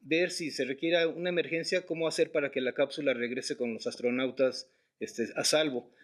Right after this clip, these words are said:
Este, este vuel-, vuelo no va a ser tripulado, va a ser, este, automático, pero el segundo viaje, eh, van a mandar otra nave espacial a, a la Luna para que esté orbitando la Luna,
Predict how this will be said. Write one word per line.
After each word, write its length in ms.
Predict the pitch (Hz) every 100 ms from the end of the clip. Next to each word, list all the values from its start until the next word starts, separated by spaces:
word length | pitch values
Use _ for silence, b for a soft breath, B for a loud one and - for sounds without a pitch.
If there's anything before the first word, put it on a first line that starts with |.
| b b
Este, 600 | 151 - 202 185 165 151
este 220 | 170 202
vuel-, 320 | 165 170 170 139
vuelo 480 | 151 170 180 143 127
no 220 | 139 151
va 60 |
a 40 | 151
ser 140 | 147
tripulado, 480 | - 135 143 151 180
va 80 | 170
a 40 |
ser, 180 | - 135
este, 500 | 131 - 104 101 - 110
automático, 840 | 107 123 156 175 202 226 269 - b b b b _
pero 180 | 190 214
el 120 | 208
segundo 440 | 208 208 226 226 220
viaje, 480 | 220 208 226 240 - - _ _ _
eh, 300 | 139 139 143
van 180 | 160 185
a 60 | 190
mandar 520 | 180 175 170 170 - _
otra 380 | 185 202 214 196
nave 300 | 190 185 190
espacial 540 | 190 180 180 175 214 - _ -
a, 360 | 127 123 113
a 100 | 139
la 120 | 156 175
Luna 300 | 185 190 190
para 160 | 135
que 60 | -
esté 140 | 180
orbitando 520 | 160 160 147 147 151
la 120 | 160 180
Luna, 400 | 190 185 208